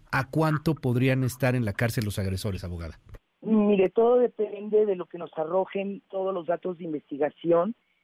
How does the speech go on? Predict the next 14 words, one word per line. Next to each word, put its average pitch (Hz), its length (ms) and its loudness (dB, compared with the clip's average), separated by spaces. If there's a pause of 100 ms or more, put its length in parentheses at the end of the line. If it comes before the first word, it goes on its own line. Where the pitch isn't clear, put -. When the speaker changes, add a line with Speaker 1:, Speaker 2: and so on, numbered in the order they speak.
(140)
Speaker 2:
Se 156 100 0
puede 175 320 2
dar 175 380 2
uno 196 360 -6
o 170 80 -6
varios 156 360 -4
delitos. 156 500 -14 (480)
Eh, 147 480 -2 (120)
Speaker 1:
Claro. 95 220 0
Speaker 2:
hasta - 80 -10
que 170 80 -4
no 180 120 0
concluyamos 175 1000 0
con, 139 380 -8